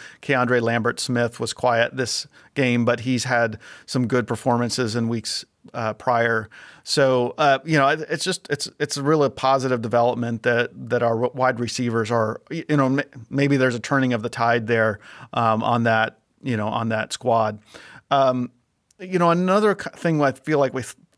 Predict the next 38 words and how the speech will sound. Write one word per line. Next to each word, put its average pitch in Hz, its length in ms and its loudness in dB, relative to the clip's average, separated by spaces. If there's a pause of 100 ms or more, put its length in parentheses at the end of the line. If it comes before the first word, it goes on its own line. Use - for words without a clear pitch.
(140)
saw 135 340 2
this, - 320 -4 (380)
um, 110 500 -4 (760)
game 120 380 0
was 123 640 0 (160)
a, 131 140 -4
a 143 140 -4
very 151 640 0
solid 123 580 0
offensive 120 520 -4
line 120 240 -6
performance. - 680 -12 (540)
Um, 117 280 0
along 131 420 2
with 135 140 2
the 131 80 -4
tight 120 320 -2
ends, 107 440 -4
they 127 640 0
were 127 420 0
getting 120 460 0
push. 110 520 -2
They 120 240 -2
were 123 360 0
opening 135 480 0
up 113 160 -2
those 117 200 0
holes. 117 320 0
They 135 120 -2
were 185 140 0
protecting 190 640 -4
Sean 127 280 0
Clifford. - 400 -4
Only 143 180 0
gave 180 220 0
up 170 80 -2
one 165 180 2
sack, 143 400 0